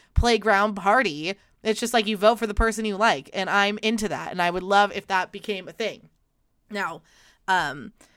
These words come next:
that being said, if you're looking for my stance, obviously I'm voting for Biden, but I'm not gonna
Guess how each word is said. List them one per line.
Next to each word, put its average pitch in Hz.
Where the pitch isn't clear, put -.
that 202
being 190
said, 269
if 196
you're 165
looking 165
for 160
my 196
stance, 175
obviously 185
I'm 202
voting 156
for 156
Biden, 165
but 165
I'm 165
not 170
gonna 160